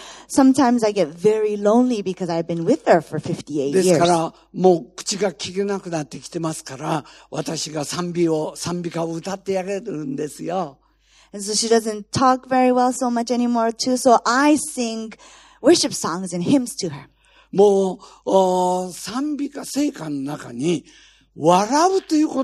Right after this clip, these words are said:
Speaker 2: 葉が四つの歌の中にありますよ。
Speaker 1: Uh, the, in four hymns that I know, there's the word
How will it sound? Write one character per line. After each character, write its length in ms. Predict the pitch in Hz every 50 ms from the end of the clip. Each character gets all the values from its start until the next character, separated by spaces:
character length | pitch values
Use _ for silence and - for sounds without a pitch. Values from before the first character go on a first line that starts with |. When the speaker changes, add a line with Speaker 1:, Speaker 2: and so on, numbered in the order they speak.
| 233 247
Speaker 2:
葉 100 | 247 247
が 200 | 202 208 185 - - _ _ _ _ _ _ -
四 240 | 160 214 240 247
つ 340 | 240 - - - - 302 359
の 180 | 381 381 349 277
歌 320 | 233 208 - - 214 196
の 60 | 190
中 220 | 190 185 - 175 170
に 100 | 160 135
あ 100 | 131 135
り 80 | 127
ま 140 | 123 127 123
す 160 | - - 107
よ。 240 | 98 90 - - - _ _ _ _ _ _ _ _ _ _ _
Speaker 1:
Uh, 260 | 240 247 247 240 240
the, 180 | 220 220 233 - -
in 600 | 254 254 247 240 240 240 240 240 233 240 226 233
four 460 | - - - 311 330 359 370 370 349
hymns 500 | 302 - 240 - 320 269 240 202 190 180
that 140 | 185 180 180
I 120 | 175 175
know, 240 | 175 185 180 175 170
there's 320 | 170 185 185 185 180 175 -
the 80 | 185
word 520 | 180 175 180 202 208 214 214 214 208 -